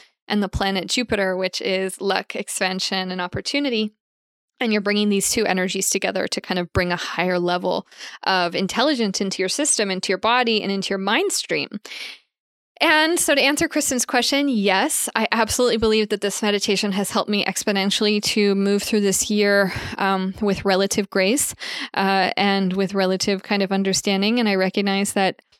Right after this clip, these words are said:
um, at, coming into this year, I was already somebody in quite a privileged position where I'm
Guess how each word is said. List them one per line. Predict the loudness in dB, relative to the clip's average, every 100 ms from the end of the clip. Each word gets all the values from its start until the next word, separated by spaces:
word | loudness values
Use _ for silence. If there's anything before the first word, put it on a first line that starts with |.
| _ -2
um, | 0 0 -4 -4 0
at, | 0 0
coming | -2 0
into | -2 -2 -2
this | 0 0 -2 -2
year, | 0 2 2
I | 2
was | 2 2
already | 0 -2
somebody | -2 -2 -2 -2 -2
in | -2 -4
quite | -4 -4 -2
a | 0 0 0
privileged | -2 2 2 2 -2 -2
position | 2 2 2 2 2 2
where | 2 2
I'm | 0